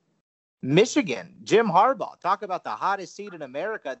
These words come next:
They're four and a half point underdogs to Wisconsin, who has not played since their opener because of covid.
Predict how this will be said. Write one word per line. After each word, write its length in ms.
They're 180
four 260
and 80
a 20
half 240
point 180
underdogs 520
to 100
Wisconsin, 580
who 60
has 140
not 200
played 220
since 160
their 160
opener 300
because 340
of 60
covid. 380